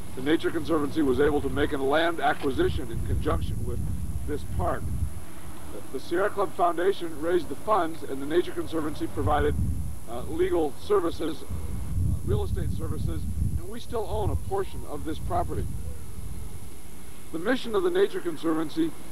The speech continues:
is to preserve plants, animals, and natural communities that represent the diversity of life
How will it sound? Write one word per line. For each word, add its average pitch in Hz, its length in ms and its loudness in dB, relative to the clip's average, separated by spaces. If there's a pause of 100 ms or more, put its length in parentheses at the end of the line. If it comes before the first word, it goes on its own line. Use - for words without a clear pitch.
(180)
is 139 140 -2
to - 140 -4
preserve 156 580 4 (540)
plants, 196 420 0 (320)
animals, 170 560 2
and 131 100 -4
natural 175 380 2
communities 139 560 2 (760)
that - 80 4
represent 180 540 4
the 165 80 2
diversity 196 680 2
of 147 140 0
life 165 240 2